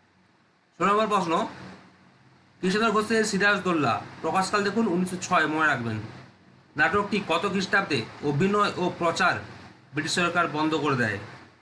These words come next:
উত্তর হচ্ছে অপশন ক, উনিশশো এগারো খ্রিস্টাব্দে। যদি ঘুরে প্রশ্ন আসে,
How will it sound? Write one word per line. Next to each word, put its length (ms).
উত্তর 300
হচ্ছে 180
অপশন 320
ক, 40
উনিশশো 400
এগারো 220
খ্রিস্টাব্দে। 400
যদি 200
ঘুরে 240
প্রশ্ন 180
আসে, 140